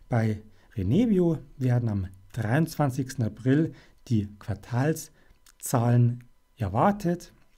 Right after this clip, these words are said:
Bis dahin lege ich mir die Aktie auf die Watchlist und überlege mir dann einzusteigen, sollten diese wieder so gut ausfallen wie in den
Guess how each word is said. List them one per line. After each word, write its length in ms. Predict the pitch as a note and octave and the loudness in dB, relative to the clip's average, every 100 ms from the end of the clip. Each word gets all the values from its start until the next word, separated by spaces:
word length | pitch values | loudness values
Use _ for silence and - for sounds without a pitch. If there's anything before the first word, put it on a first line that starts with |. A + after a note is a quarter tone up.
| _ - - - | _ -20 -20 -14
Bis 180 | - G#2 | -6 -4
dahin 360 | - B2 C#3 C3+ | 0 0 2 2
lege 240 | A#2 A2+ | 2 2
ich 180 | B2 B2 | -2 -2
mir 80 | C3 | -2
die 120 | A#2+ | 0
Aktie 320 | A2 - - | -4 -8 -6
auf 120 | G#2 | -6
die 160 | - G2+ | -6 -4
Watchlist 520 | D#3 E3 - D3+ D3+ | -2 -4 -2 -2 0
und 80 | C3 | 0
überlege 440 | G#2+ G#2 G#2 B2+ | 0 0 -2 0
mir 220 | C3 A2 G2+ | 2 0 -2
dann 340 | - G2+ - | -4 -4 -2
einzusteigen, 840 | B2+ G3 G#3 F#3+ - C#3 C#3 D3+ - - - | 0 0 0 -6 -4 -2 0 0 -4 -14 -20
sollten 480 | - C3+ C#3+ C#3+ C3 | -4 0 0 0 0
diese 400 | B2+ B2+ C3 C3+ - | 0 0 0 -4 -4
wieder 360 | A2 C3+ D#3+ | -2 0 2
so 160 | C3+ A2 | 0 0
gut 140 | A2 | -4
ausfallen 720 | - A#2+ B2 - B2+ C3 C3+ C3 - - | -2 -2 -2 -4 0 2 0 -2 -14 -10
wie 300 | A2+ A#2+ D3+ | -2 0 2
in 100 | A#2 | 0
den 260 | G#2 G2+ | 0 -2